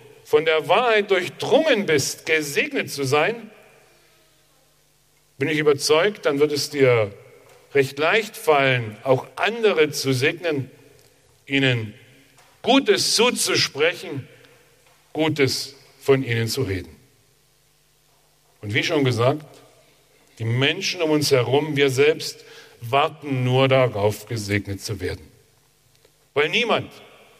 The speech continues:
kein einziger durch Flüche, durch Klatsch,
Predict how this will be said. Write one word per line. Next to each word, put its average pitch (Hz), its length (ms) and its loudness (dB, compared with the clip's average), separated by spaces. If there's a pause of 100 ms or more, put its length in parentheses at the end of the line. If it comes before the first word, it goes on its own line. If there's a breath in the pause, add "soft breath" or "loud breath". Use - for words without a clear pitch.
(300 loud breath)
kein 220 360 -2
einziger 208 640 2
durch 160 200 4
Flüche, 214 440 2
durch 170 240 2
Klatsch, 202 460 -4